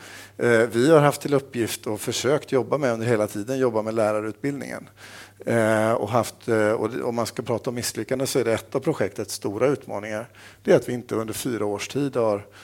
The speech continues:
trots att vi har erbjudit kostnadsfria utbildningar och jobbat i landet och så vidare, så har vi inte kunnat nå den svenska fragmenterade, eh, lärarutbildningsmiljön. Vi har ju tjugosju, tror jag, lärarutbildningar i Sverige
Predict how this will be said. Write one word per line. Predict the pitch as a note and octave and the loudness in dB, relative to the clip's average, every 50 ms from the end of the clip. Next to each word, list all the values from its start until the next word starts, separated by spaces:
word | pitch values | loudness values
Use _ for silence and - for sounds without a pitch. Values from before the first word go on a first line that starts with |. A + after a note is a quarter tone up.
| - - - - - | -20 -20 -20 -18 -8
trots | - - C#3 C3+ - C#3+ | -2 0 0 0 0 -2
att | C3 A#2 | -2 0
vi | B2+ A#2+ | 0 2
har | A#2 G#2+ G#2+ G#2+ A2+ - | 2 2 2 2 2 2
erbjudit | A2 A2+ G#2+ G#2+ G#2+ G#2 G#2 G#2 G2+ - | 2 2 2 2 -2 -6 -6 -8 -10 -10
kostnadsfria | - - C3+ B2 - - - - G2+ G2 - - A2+ A2 G#2+ A2+ | -8 -4 -4 -4 -4 -6 -10 -8 -8 -8 -8 -8 -6 -4 -2 -2
utbildningar | A#2 A2+ G2+ - - - G2+ G2+ G2 F#2+ G#2 G#2 A2+ A#2+ A#2 A#2 | -2 -4 -6 -8 -8 -4 -4 -4 -4 -4 -8 -8 -6 -6 -6 -4
och | A2+ G#2+ A2 | -4 -6 -6
jobbat | A#2+ A#2 A#2+ C#3 B2 G#2 G2 A2+ A2+ - - - | -4 -2 0 0 0 0 -2 -4 -4 -4 -4 -8
i | A2+ | -4
landet | A#2 A#2 G#2 G2 G2+ A2 A#2 - | -4 -2 -4 -4 -6 -10 -12 -10
och | - A2+ | -10 -10
så | - - | -8 -6
vidare, | B2+ B2 A2 - - | -6 -6 -6 -8 -8
så | - C#3 C3+ | -4 -4 -2
har | B2 B2+ A2 G#2+ | -2 0 -2 -2
vi | A#2 | -2
inte | A2 - - | -6 -8 -8
kunnat | - A2+ G#2 G2+ G2 | -10 -8 -8 -8 -8
nå | G#2 G#2 A2+ B2 C3 B2+ A#2+ - - - - - - - - - | -8 -8 -6 -6 -6 -6 -8 -12 -20 -20 -20 -20 -20 -20 -12 -6
den | - A#2 | -6 -4
svenska | A2 - C3 A2+ G2+ - - A#2 G2 G2+ | -2 0 -2 -2 -2 -2 -2 -2 -2 -2
fragmenterade, | - - A#2 G#2 F#2+ G#2+ G#2+ G2+ - A2+ G#2 F#2+ F#2+ G2+ G#2 G#2+ A2 A2+ A2+ A2+ A2+ - _ - - - - - - - - - - | -2 -2 -4 -4 -4 -4 -8 -6 -4 -4 -2 0 0 -2 -2 0 -2 -2 -2 -4 -8 -14 _ -20 -20 -20 -20 -20 -20 -20 -20 -14 -8
eh, | - A2 G#2 G#2 G#2+ G#2+ G#2+ | -6 -4 -4 -2 -4 -4 -2
lärarutbildningsmiljön. | A2+ A#2+ A#2 A2 G#2+ G#2+ G#2+ G#2 - - A2+ A2 A2 G#2+ G#2+ - A#2+ G#2+ A2 C3+ D3 C3 A2+ A2 - - - - _ _ _ _ _ _ _ _ _ - - - | -2 0 0 0 -2 -4 -6 -8 -8 -8 -8 -8 -8 -10 -12 -12 -10 -10 -8 -8 -6 -6 -6 -8 -10 -14 -20 -20 _ _ _ _ _ _ _ _ _ -20 -14 -8
Vi | G#2 | -4
har | A2+ A2+ A2+ | -2 0 2
ju | A2+ A#2 A2+ A2+ - | 2 0 0 -2 -4
tjugosju, | - - - A2+ - - A#2 A#2 A#2+ A#2+ B2 A#2+ | -6 -6 -6 -6 -4 -2 -2 0 0 0 -2 -6
tror | B2 - A2 F#2 | -6 -4 -4 -2
jag, | F2+ F#2 | -2 -2
lärarutbildningar | G2 G2 F#2+ F#2+ G2 - G#2 G2+ G#2 A2+ A2+ A#2 | -2 -2 -2 -2 -4 -6 -8 -10 -8 -8 -8 -8
i | |
Sverige | A2+ - - G#2 G2 G2 G2+ | -6 -6 -4 -4 -4 -4 -6